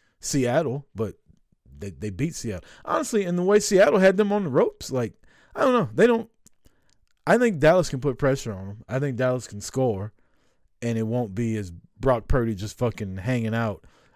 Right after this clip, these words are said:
I think the playoffs eventually will catch up with 'em. I'm pretty confident. I'm more confident this year than I was last year.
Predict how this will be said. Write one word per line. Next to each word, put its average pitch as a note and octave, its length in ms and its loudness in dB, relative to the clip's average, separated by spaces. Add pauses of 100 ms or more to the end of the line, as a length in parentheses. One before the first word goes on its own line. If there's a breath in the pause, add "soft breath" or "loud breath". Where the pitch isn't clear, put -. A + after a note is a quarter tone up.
(140 soft breath)
I B2 120 0
think B2 160 -4
the A2 80 -6
playoffs B2 500 -4
eventually G#2+ 500 -8
will G2+ 140 -10
catch G#2 320 -8
up G#2+ 160 -8
with G2 120 -10
'em. F2 60 -18 (340 soft breath)
I'm C4+ 140 -4
pretty C#4 200 0
confident. E3+ 440 2 (600)
I'm F#3 120 4
more A3 140 8
confident G3 420 4
this F#3+ 200 0
year C#3 100 0
than A#2+ 100 -6
I A#2 40 -6
was A2+ 220 -6
last A#2 340 -6
year. F2+ 160 -16